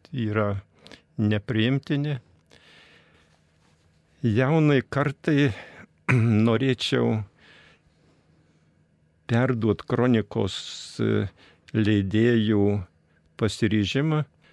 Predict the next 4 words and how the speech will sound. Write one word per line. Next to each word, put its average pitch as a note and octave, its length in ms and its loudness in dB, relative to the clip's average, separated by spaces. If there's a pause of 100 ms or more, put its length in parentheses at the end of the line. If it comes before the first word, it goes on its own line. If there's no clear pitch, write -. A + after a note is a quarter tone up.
(2250)
Reikia B2+ 380 2
brangint A#2 1000 0 (840)
kai A#2+ 120 2
kuriuos B2+ 480 0